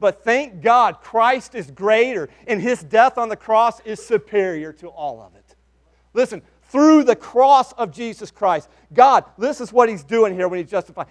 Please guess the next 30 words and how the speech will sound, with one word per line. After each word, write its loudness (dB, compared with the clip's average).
He -2
repositions -6
us -8
from -4
under -2
his -6
wrath 0
to -18
under -6
his -16
smile. -14
So -8
what 2
happened -8
at -14
the -20
cross -18
that -2
allows -2
God -4
to -16
do -10
this? -16
So -6
he -10
could -8
do -12
this -14
for -6
us. -16